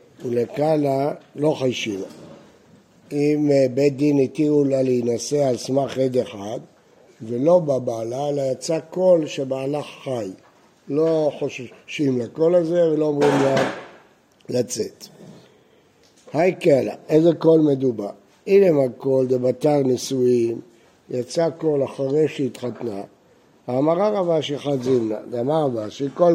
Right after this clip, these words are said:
קלה דבתר נישואין, לא חיישינא. אז זה לא דין מיוחד כאן. כל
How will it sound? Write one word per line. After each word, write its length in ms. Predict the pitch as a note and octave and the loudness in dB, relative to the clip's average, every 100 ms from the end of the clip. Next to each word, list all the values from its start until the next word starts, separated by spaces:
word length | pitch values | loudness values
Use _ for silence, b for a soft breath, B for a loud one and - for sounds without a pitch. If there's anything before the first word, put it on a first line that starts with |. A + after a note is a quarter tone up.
| D3+ | 2
קלה 320 | D#3 D#3 C#3 | -2 0 0
דבתר 560 | B2+ A#2+ B2+ B2+ C#3+ D3 | -2 -4 -6 -6 -4 -2
נישואין, 520 | C#3 A2+ A#2+ G#2+ B2+ | -2 -4 -8 -6 -4
לא 100 | G#3 | -6
חיישינא. 480 | C4 A3+ G#3 F#3 C3+ - b b b | -4 -4 -2 -2 -4 -12 b b b
אז 100 | C3+ | -6
זה 100 | D3 | 0
לא 160 | F3 A3 | 2 2
דין 240 | F#3 G#3+ G3 | 4 4 4
מיוחד 500 | E3 C#3+ - D3+ C#3 | 2 0 0 -2 -2
כאן. 280 | E3 C3+ - - B B B | 0 0 0 -8 B B B
כל 220 | G3 G#3 | 0 2